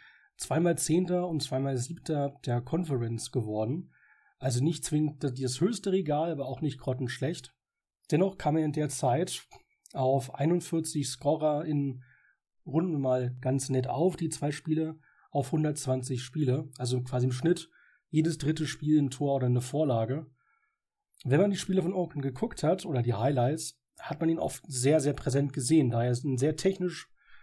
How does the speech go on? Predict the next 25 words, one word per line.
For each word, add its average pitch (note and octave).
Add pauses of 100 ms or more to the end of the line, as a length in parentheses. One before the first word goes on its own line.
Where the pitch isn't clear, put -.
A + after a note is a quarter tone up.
(100)
veranlagter D#3+
Spieler F#3+
ist, F3+
der C#3+
sehr C#3 (180)
gute D3+
Einzelaktionen D#3+
zeigt, C#3+ (460)
der B2
weiß, C#3+
wo C3+
das B2+
Tor D#3
steht. C#3+ (420)
Und C3
man B2
könnte C3+
schon E3+
sagen, C#3+
einer C3+
der C3
besten C3+
bei B2+
Oakland C3+
immer A#2+